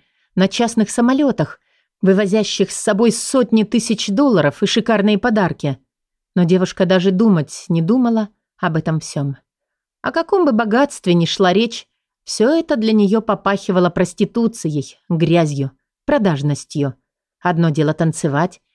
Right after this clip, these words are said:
и за это получать деньги. Это труд,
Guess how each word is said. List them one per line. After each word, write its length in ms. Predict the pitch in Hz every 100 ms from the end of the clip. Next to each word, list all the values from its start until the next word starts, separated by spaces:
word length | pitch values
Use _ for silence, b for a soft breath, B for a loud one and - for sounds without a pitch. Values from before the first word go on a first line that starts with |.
| _ -
и 100 | 160
за 120 | 175
это 200 | 170 165
получать 460 | 175 170 - 175
деньги. 460 | 151 185 170 160 156 _ _ _
Это 220 | 180 202
труд, 420 | - 277 - -